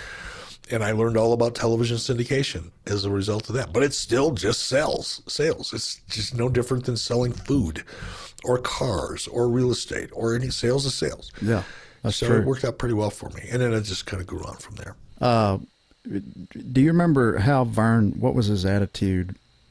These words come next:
Speaker 2: when you got the meeting with him? Was he kinda like, "Ah, you're, you know, not important enough," or did he remember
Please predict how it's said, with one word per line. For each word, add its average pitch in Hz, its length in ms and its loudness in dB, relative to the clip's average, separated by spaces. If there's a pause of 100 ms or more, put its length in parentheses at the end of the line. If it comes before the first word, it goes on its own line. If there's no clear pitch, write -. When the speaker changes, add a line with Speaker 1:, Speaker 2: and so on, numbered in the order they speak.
(200)
Speaker 2:
when 101 280 4
you 92 260 2 (100)
got 117 200 2
the 95 80 0
meeting 98 340 4
with 92 160 0
him? 85 160 0
Was 92 120 -2
he 92 100 -2
kinda 98 240 0
like, 90 220 0
"Ah, 123 480 4 (200)
you're, 110 240 0 (460)
you 139 240 -4
know, 92 260 0 (160)
not 107 160 4
important 98 440 2
enough," 98 380 2
or 87 160 0 (300)
did 117 100 6
he 113 120 8
remember 107 240 8